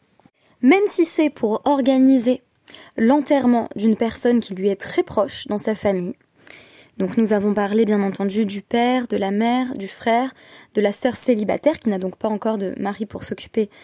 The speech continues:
de l'enterrement ou encore des enfants. Si, cette précision est importante, il manque une partie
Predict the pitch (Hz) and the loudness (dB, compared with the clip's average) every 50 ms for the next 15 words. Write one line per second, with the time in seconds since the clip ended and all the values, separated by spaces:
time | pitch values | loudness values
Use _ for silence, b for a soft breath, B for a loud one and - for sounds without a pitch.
0 | B B B B B B 208 208 202 202 196 214 202 202 214 226 - - 196 196 | B B B B B B 0 0 0 0 0 0 2 2 2 2 2 0 -2 -2
1 | 196 190 - 220 220 202 196 190 202 196 190 - - - 247 349 - _ b b | -2 -2 -2 -2 -2 -2 -2 -2 -4 -6 -6 -6 -4 -4 -4 -4 -4 _ b b
2 | b b b b b b - - - - 285 330 480 - _ _ _ _ _ _ | b b b b b b -2 2 4 4 4 2 2 -2 _ _ _ _ _ _
3 | _ _ _ _ - - - - 240 226 - - 233 - 226 214 208 240 233 214 | _ _ _ _ -20 -16 -10 -6 -6 -6 -4 -4 -6 -4 -4 -2 0 0 0 0
4 | 196 208 190 - 190 185 - - 226 254 359 427 - - - b b b b b | -2 -4 -6 -6 -6 -8 -6 -6 -4 -4 -4 -4 -6 -10 -14 b b b b b
5 | b b b b b b 254 247 233 233 247 269 302 392 494 - - - - 269 | b b b b b b 4 6 6 8 8 6 4 2 0 -6 -8 0 4 4
6 | 285 277 - - 247 240 - - - - 208 214 269 | 4 6 4 2 -2 -2 -4 -8 -8 -6 -6 -6 -6